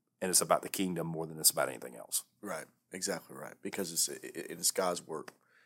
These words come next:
Speaker 2: ultimately at the end of it. So,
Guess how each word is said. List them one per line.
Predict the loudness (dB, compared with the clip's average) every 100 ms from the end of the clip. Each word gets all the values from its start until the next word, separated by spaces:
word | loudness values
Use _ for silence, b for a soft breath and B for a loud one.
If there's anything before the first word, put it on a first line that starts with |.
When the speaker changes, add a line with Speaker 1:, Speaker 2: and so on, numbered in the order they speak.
| _ _ 0
Speaker 2:
ultimately | 0 0 -2 -6 -14 _
at | -12
the | -10 -10 -14 -20 _
end | -2 0
of | -2
it. | -6
So, | -4 -2 -2